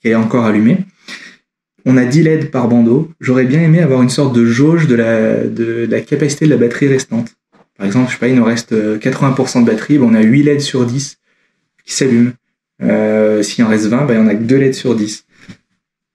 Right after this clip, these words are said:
Je trouvais que ça serait pratique. Donc je, je sais, je suis pas certain de pouvoir le faire, mais j'aimerais bien le faire.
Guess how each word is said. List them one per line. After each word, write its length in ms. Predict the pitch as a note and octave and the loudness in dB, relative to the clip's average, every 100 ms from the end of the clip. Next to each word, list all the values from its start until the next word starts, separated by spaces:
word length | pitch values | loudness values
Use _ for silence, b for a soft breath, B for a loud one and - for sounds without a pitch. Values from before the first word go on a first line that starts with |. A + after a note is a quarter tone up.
| _ | _
Je 80 | |
trouvais 140 | - C3 | -6 -4
que 60 | |
ça 60 | C3+ | -2
serait 180 | - G#2+ | -2 -2
pratique. 500 | B2+ A#2 C#3 - - | -4 -6 -8 -10 -4
Donc 140 | B2 A2 | 0 0
je, 100 | B2 | 0
je 480 | - - - - | -4 -6 -8 -4
sais, 200 | C3+ C#3 | -2 -2
je 60 | - | -2
suis 100 | C3+ | -2
pas 220 | A#2 F#3 | -2 -2
certain 520 | F3+ E3 E3 D3 C#3+ - b b b - | 0 -2 -4 -4 -4 -6 b b b -6
de 60 | A#2 | -2
pouvoir 300 | C#3 C3+ C3 | 2 2 2
le 80 | |
faire, 280 | A#2+ B2+ D3 | 0 0 0
mais 300 | D3+ A#2+ A#2+ | 2 4 2
j'aimerais 220 | A#2 A#2+ | 2 2
bien 120 | A#2+ B2 | 2 2
le 80 | |
faire. 240 | A#2 G2+ | 0 -6